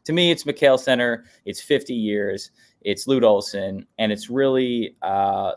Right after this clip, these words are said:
you know, been one of the icons of, uh, college basketball in the West. So happy anniversary, happy fiftieth birthday to McKale Center.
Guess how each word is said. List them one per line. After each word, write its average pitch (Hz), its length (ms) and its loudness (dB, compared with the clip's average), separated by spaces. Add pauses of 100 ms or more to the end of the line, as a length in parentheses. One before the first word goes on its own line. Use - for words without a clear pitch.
you 175 100 -6
know, 98 160 2
been 120 200 -2
one 131 120 4
of 127 60 2
the 120 100 4
icons 113 580 4
of, 110 240 0 (120)
uh, 120 220 2
college 131 280 4
basketball 135 360 0
in 135 60 -2
the 139 60 -2
West. 127 340 -2
So 107 140 2
happy 123 360 2
anniversary, 113 580 2
happy 110 240 0
fiftieth 127 580 -4
birthday 92 320 -6
to - 140 -20
McKale 85 320 -14
Center. - 220 -20